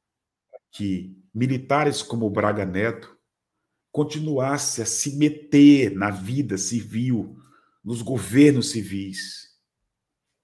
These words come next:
A lei da anistia deu carta branca para pessoas como Bolsonaro aparecessem no cenário político e chegassem ao Palácio do Planalto.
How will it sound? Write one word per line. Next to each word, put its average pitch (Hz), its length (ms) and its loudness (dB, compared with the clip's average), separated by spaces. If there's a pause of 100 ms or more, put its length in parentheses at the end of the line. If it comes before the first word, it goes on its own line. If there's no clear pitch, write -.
(1500)
A 127 80 -4
lei 190 140 2
da 175 120 2
anistia 131 880 -6
deu 139 200 -2
carta 156 320 -4
branca 113 480 -4
para 104 180 -6
pessoas 127 420 -8
como 123 220 -10
Bolsonaro 120 600 -6
aparecessem 135 760 -6
no 110 60 -12
cenário 104 500 -6
político 107 500 -8 (280)
e 120 60 -12
chegassem 123 600 0
ao - 60 -12
Palácio 110 300 -4
do 117 80 -6
Planalto. 120 600 -8